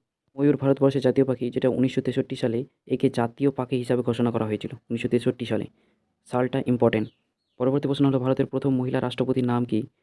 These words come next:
তো ভারতের প্রথম মহিলা রাষ্ট্রপতির নাম ছিলেন প্রতিভা পাটেল। দু হাজার সাত সালে প্রতিভা পাটেল ভারতের প্রথম মহিলা রাষ্ট্রপতি নিযুক্ত হন।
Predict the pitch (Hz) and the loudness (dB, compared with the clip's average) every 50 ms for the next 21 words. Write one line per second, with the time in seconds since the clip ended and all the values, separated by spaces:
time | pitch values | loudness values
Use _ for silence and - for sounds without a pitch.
0 | _ _ _ 117 117 120 123 120 127 123 - - 135 135 - 165 156 143 135 131 | _ _ _ -6 -2 0 0 0 0 -4 -2 -6 -4 -2 0 2 2 2 2 2
1 | 123 120 120 120 - 120 120 120 120 117 117 117 117 - 120 127 139 143 - _ | 2 0 0 -2 -2 -4 -2 0 0 0 0 -2 -2 -2 0 0 0 0 -2 _
2 | 120 - - 123 113 123 123 123 - _ - 113 - 107 101 - - _ _ _ | -10 -2 0 0 0 0 -2 -4 -6 _ -8 -4 -2 -2 -2 -2 -6 _ _ _
3 | _ _ _ _ - - 123 135 135 139 131 - 127 123 120 - 131 113 117 135 | _ _ _ _ -6 -4 -2 0 2 0 0 0 -2 -2 0 0 0 0 0 -2
4 | 143 - 123 120 139 127 135 131 127 - 135 131 123 120 120 120 127 120 - - | -2 -4 -2 -2 0 0 0 -2 0 0 0 0 2 2 0 0 0 -4 -4 -4
5 | 131 131 - 143 143 139 139 - - 120 120 123 123 127 127 127 - _ _ _ | -6 -2 0 2 2 2 0 0 0 0 0 2 0 0 0 -2 -4 _ _ _
6 | _ _ _ _ _ - 120 120 - - 135 - 135 110 123 139 147 - _ - | _ _ _ _ _ -4 -2 -2 0 -2 -2 0 0 -2 -2 -4 -6 -10 _ -4
7 | 120 117 123 120 123 117 110 110 - | -2 -2 0 0 0 0 0 -2 -6